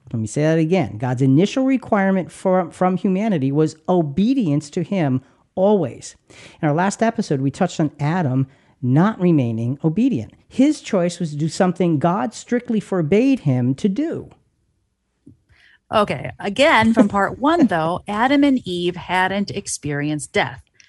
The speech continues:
Speaker 2: They took a bite of fruit. They took a bite of fruit. The resulting punishment on them, and in turn on all of us, doesn't seem to fit the crime. Was that appropriate?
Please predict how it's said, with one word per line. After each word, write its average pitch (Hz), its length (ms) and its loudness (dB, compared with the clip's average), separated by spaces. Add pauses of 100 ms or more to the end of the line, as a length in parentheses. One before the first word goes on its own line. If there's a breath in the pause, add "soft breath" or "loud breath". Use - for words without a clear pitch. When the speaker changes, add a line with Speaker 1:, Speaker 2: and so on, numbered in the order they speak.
(200 soft breath)
Speaker 2:
They 156 360 -4
took 233 320 -4
a 262 80 2
bite 202 240 2
of 202 120 -2
fruit. 135 420 -4 (840)
They 277 180 2
took 320 140 2
a 330 60 2
bite 311 180 6
of 294 80 -2
fruit. 349 400 0 (440)
The 226 160 4
resulting 262 600 4
punishment 302 640 0
on 180 240 -2
them, 180 280 -4 (120)
and 240 160 2
in 247 140 4
turn 302 320 2
on 254 160 2
all 269 280 0
of 254 100 0
us, 302 320 -2 (140)
doesn't 254 400 0
seem 202 280 -2
to 208 100 -4
fit 180 300 -8
the 180 100 -6
crime. 156 720 -2 (200)
Was 220 340 2
that 202 380 0
appropriate? 294 800 -4